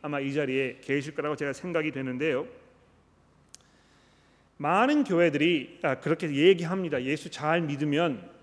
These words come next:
신앙생활 잘 하면, 헌신적으로 봉사하고,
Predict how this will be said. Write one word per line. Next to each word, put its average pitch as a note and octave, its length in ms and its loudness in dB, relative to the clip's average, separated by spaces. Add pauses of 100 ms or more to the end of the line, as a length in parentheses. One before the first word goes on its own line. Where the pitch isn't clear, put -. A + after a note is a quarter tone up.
(140)
신앙생활 F3 600 -2
잘 D3+ 300 -2
하면, D3+ 480 -2 (380)
헌신적으로 F#3 720 0
봉사하고, D3+ 1080 -2